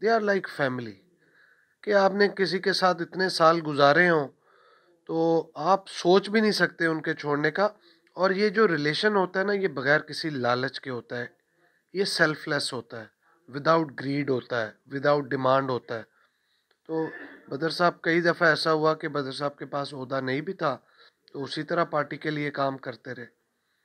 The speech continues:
और, अ, उनसे, उनके दुनिया से जाने के बाद हम भी पार्टी के लिए एक्टिविटी करते थे,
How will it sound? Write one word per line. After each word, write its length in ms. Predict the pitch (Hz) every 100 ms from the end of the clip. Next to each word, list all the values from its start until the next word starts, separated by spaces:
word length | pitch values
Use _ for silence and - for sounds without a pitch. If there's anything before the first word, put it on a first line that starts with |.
| _ _ _ -
और, 260 | 135 135
अ, 240 | 135 131 123 - _ _ _ _ -
उनसे, 280 | 143 143 151 147
उनके 300 | 143 143 156
दुनिया 360 | 135 139 143 151
से 160 | 151
जाने 300 | 135 131 131
के 120 | 143 139
बाद 360 | 131 139 135 _ _ _ _ _ _ -
हम 360 | 120 127 139 143
भी 100 | 165
पार्टी 360 | 160 147 151
के 140 | 147 156
लिए 200 | 147 143
एक्टिविटी 460 | - 147 143 151
करते 360 | 143 139 - 143
थे, 180 | 143